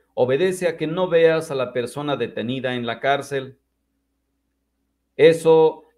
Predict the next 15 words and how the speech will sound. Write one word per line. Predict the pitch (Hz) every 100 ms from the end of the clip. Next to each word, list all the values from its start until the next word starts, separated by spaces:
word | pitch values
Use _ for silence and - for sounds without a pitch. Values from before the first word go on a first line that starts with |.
| 120
eh, | 123 117 113 110 107 104 104 101 98 101 _ _ _
pues, | 135 139 135 135 131 131 127 - _
explica | 135 131 - - 165 190 180
el | 165 147
por | 123 117
qué | - 165 160 160 _ _
veas | 120 151 151 151
que | -
está | 117 - 143
llevando | 131 120 143 131 127 131 131 131 _ _
su | - 131 135
caso | 131 123 123 123 123 123 123 - _ _ _
judicial | - 117 110 - 165 175 160 165 165 -
en | 135 135 117
libertad. | 110 101 95 - 71 67